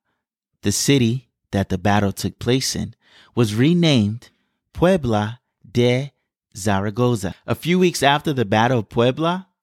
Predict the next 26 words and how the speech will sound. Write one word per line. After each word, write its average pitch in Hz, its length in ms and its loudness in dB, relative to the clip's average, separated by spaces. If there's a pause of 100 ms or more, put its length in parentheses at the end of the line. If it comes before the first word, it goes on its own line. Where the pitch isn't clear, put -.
(440)
Americans 135 600 2
and 131 140 0
Latinos 139 500 -2
in 110 60 0
California 110 760 -2 (320)
heard 190 260 2
about 151 260 0
the 123 80 0
valiant 123 560 2
effort 104 460 0 (100)
of 101 120 -2
the 104 80 2
Mexican 113 440 0
soldiers 123 640 -2 (160)
through 123 140 2
newspaper 139 560 0
reports. - 760 -10 (440)
They 123 260 2
were 117 200 2
so 147 680 0 (140)
excited, 101 1000 -4 (360)
so 175 360 2
excited 113 640 -2 (220)
that 120 220 0
they 160 180 4
decided 202 840 0